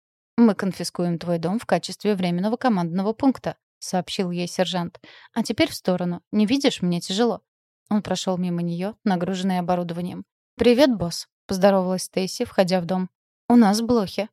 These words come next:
пояснил Пен, переступая порог. «У вас что?» «Прошу прощения», сказала Эллисон, внося ещё одну коробку.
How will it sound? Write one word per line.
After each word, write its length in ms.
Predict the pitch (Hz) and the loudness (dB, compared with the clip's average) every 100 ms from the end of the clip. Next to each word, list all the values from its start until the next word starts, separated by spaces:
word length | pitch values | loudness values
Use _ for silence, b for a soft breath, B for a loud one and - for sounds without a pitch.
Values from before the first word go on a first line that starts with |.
| _ | _
пояснил 440 | - 180 - 185 170 | -4 -4 -2 -4 -2
Пен, 240 | 185 220 | 0 0
переступая 540 | 277 247 - - 175 170 | 0 -2 -4 -4 -4 -2
порог. 400 | 185 175 175 - _ _ - | -2 -4 -8 -18 _ _ -6
«У 60 | 196 | -2
вас 320 | 180 175 - | -2 -4 -10
что?» 360 | - - 320 _ _ _ _ - 214 | 0 2 2 _ _ _ _ -8 0
«Прошу 300 | 202 - 185 | 0 0 -2
прощения», 640 | 202 - 185 180 180 208 | -4 -2 -2 -2 -2 -8
сказала 420 | - - 190 185 180 | -8 0 2 2 0
Эллисон, 400 | 185 220 254 214 | -2 0 2 2
внося 340 | 185 - 190 | 0 -2 -2
ещё 220 | 180 185 | -2 0
одну 180 | 180 190 | 0 0
коробку. 480 | 190 180 175 - | -2 -4 -6 -12